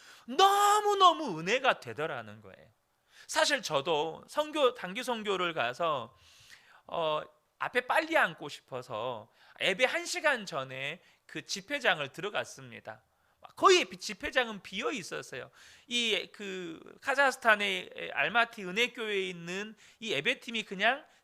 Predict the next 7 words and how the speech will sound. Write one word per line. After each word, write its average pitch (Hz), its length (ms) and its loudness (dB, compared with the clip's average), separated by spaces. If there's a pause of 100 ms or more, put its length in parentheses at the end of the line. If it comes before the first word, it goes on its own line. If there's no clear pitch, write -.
찬양 359 500 2
연습을 330 540 0
하고 185 240 -2
있었어요. 123 680 -12 (840)
그런데 190 280 0
무릎을 240 420 -4
꿇자마자 151 880 -6